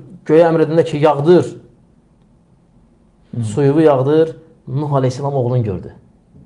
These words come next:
Speaker 1: Dedi, ya bu ney? Ey oğlum, irkəb mənə, bizlə min, min gəmiyə, qurtar bu tufandan. Dedim, mən dağlara çıxacağam, dağlar məni qoruyacaq. Elə bildi ki, Allah qadir deyil o suyu dağlara qaldıra.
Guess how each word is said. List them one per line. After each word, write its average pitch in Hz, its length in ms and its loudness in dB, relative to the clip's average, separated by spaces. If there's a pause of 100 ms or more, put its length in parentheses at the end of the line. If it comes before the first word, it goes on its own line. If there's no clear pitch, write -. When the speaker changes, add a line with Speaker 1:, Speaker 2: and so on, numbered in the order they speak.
(120)
Speaker 1:
Dedi, 139 140 -8
ya 143 280 0
bu 117 120 -6
ney? 90 220 -12 (100)
Ey 147 160 -2
oğlum, 110 320 -2
irkəb 127 320 -6
mənə, 92 380 -14
bizlə 165 340 0
min, 131 240 -4 (360)
min 196 180 2
gəmiyə, 190 340 4 (960)
qurtar 190 360 0
bu 170 300 0 (720)
tufandan. 147 640 -2
Dedim, 143 200 -4
mən 147 220 -4
dağlara 123 380 2
çıxacağam, 92 440 -10
dağlar 123 300 0
məni 110 200 -6
qoruyacaq. 90 440 -8 (120)
Elə 185 220 4
bildi 185 220 0
ki, 196 160 2 (340)
Allah 170 300 0
qadir 165 360 2
deyil 170 160 6
o 143 140 4
suyu 143 300 -6
dağlara 120 340 2
qaldıra. 85 360 -6